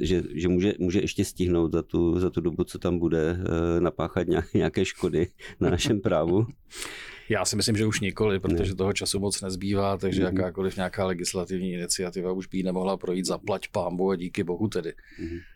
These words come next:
Speaker 2: Protože si skutečně, jako to říkáte, myslím, že to je osoba skutečně levicového ražení. Já, když jsem ji ještě pořádně neznal a viděl jsem koutkem oka třeba nějaký diskuzní
Speaker 1: Mhm.
Speaker 2: pořad, kde vystupovala, tak jsem si myslel, že tam je za stranu zelených.
Speaker 1: <laughs> No, to tak
Speaker 2: Netušil
Speaker 1: vypadá,
Speaker 2: jsem,
Speaker 1: no.
Speaker 2: <laughs> netušil jsem, že,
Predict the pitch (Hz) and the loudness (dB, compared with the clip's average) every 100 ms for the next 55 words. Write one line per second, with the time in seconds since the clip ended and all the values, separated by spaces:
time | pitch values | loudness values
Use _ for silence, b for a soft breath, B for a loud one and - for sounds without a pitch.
0 | B 110 - 92 95 101 - 98 98 - | B -8 -2 0 0 0 -4 -4 -4 -2
1 | 98 90 - 95 98 95 98 95 98 92 | -2 -2 -4 -6 -6 -2 -2 0 -2 -2
2 | - - 92 101 92 92 73 - 95 95 | -2 -4 -2 -2 -2 -4 -4 -4 -4 -4
3 | - - 107 107 95 90 92 101 98 95 | -6 -12 -8 -4 -2 -2 -2 0 0 0
4 | 95 92 92 95 92 95 117 113 120 - | 0 0 0 0 0 0 -2 -2 -2 -2
5 | 123 113 113 120 117 95 113 110 101 101 | -2 0 0 0 0 0 0 0 2 0
6 | 104 - 107 101 - 101 - 107 98 101 | 0 0 -2 -4 -2 -4 -2 -4 -2 -4
7 | - 107 101 104 95 - 101 90 - 101 | -4 -2 0 0 -2 -2 -4 -2 -2 0
8 | 104 90 98 92 98 95 - 101 95 104 | 2 2 0 0 0 -2 -4 -2 0 0
9 | - 107 - 90 110 98 92 95 92 - | -2 -4 -4 -2 -2 -2 -2 -2 -2 -2
10 | 101 104 95 101 95 - - - - - | 0 0 2 0 -2 -8 -16 -4 -4 0
11 | - 185 - 107 107 101 98 98 117 - | -2 -2 -2 0 2 2 0 0 0 0
12 | - 190 196 196 - 113 - 123 - 120 | 0 0 0 0 0 -2 0 -2 0 0
13 | - 120 104 98 | 0 0 0 0